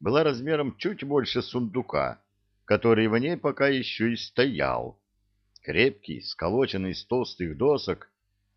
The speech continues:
только крышка отсутствовала. «Так, прыжок в сундук, хорошо» что на моем месте никто-то из ребят нипочем не залезли бы.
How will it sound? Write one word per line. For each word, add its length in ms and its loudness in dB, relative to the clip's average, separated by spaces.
только 540 2
крышка 520 -4
отсутствовала. 920 -8
«Так, 680 0
прыжок 380 2
в 40 -16
сундук, 580 -4
хорошо» 760 -2
что 160 0
на 80 2
моем 260 2
месте 360 0
никто-то 400 0
из 140 -2
ребят 380 0
нипочем 480 0
не 120 -2
залезли 400 -4
бы. 200 -12